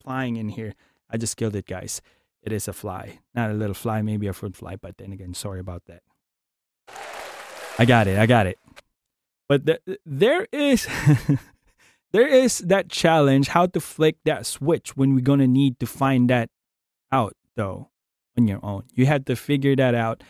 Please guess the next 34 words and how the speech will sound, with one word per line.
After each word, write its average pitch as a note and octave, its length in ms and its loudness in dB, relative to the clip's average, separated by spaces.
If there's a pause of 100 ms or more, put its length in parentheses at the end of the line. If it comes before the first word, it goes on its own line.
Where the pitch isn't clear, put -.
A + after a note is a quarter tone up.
(360)
how C#3 160 2
to C3+ 120 -2
switch D3 380 0
that B2+ 200 -4
power D3 280 0
of B2+ 140 0
silence, B2 600 2
man. A2 300 -2 (380)
But E3+ 240 2
if G#3 220 -2
you B3 340 6
do F#3+ 360 2 (100)
find F#3+ 600 2
that D#3 240 4
switch D3+ 480 2
and B2+ 160 4
if D#3 180 0
you D3+ 160 4
do E3 300 2
unlock C#3+ 560 2
that A#2+ 240 -2
passive C3+ 440 0
ability, C3 840 -2 (840)
you're F#3+ 100 2
unlocking D3+ 520 2
a A#2 120 2
very B2 280 2
powerful C3+ 500 -4
tool, B2+ 200 -4
my A2+ 160 0
friend, A2 320 -2 (400)
that A#2 180 -4
gives D3 280 2
us C#3 180 4